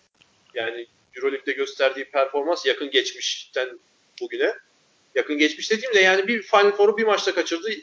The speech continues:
İki on altı on yedi sezonu var. Onun dışında hani geçen sene ve ondan önceki sezon, pardon, ondan önceki sezon iki bin on altı on yedi değil mi? Ben şu an karıştırdım.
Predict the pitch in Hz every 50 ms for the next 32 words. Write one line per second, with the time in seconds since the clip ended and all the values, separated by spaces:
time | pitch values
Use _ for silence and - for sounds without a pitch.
0 | _ _ - 180 - - 202 190 185 180 175 165 160 160 - 220 208 196 190 175
1 | 156 156 - 131 113 110 107 110 127 185 247 - - _ _ _ _ _ _ _
2 | _ _ _ _ _ _ - 151 170 185 214 208 214 208 - 226 220 233 247 226
3 | 208 202 180 170 165 - 202 202 196 - 202 208 208 196 190 190 190 196 196 196
4 | 190 196 196 190 190 - 190 185 180 208 233 - - _ _ _ _ _ _ _
5 | _ _ _ _ _ _ _ _ _ _ _ _ _ _ _ 131 135 135 120 113
6 | 123 135 139 143 143 139 143 139 - 151 139 160 160 147 - - 147 147 147 151
7 | 147 139 135 156 156 147 131 - - 151 160 123 113 120 120 117 - - 120 117
8 | - 117 123 127 113 - 113 - -